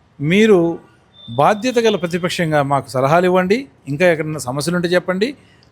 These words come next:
అప్పుడు ఇంకా మేము అభివృద్ధి కార్యక్రమాలను కానీ, సంక్షేమ పథకాలను కానీ, ఇంకా కింద వరకు ఎక్కడైనా అందనం ఉంటే అలా తీసుకెళ్తాం.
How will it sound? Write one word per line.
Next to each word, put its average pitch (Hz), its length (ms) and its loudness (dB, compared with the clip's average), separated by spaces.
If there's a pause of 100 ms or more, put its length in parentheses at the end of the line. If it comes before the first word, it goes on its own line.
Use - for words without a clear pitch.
(300)
అప్పుడు 185 720 2
ఇంకా 226 280 2
మేము 208 500 2 (120)
అభివృద్ధి 190 320 0
కార్యక్రమాలను 175 680 0
కానీ, 143 240 -2
సంక్షేమ 165 380 -4
పథకాలను 160 460 -4
కానీ, 131 340 -8 (520)
ఇంకా 247 280 4
కింద 214 280 0
వరకు 254 320 6
ఎక్కడైనా 208 300 2
అందనం 202 440 2
ఉంటే 185 280 2
అలా 170 200 4
తీసుకెళ్తాం. 180 520 0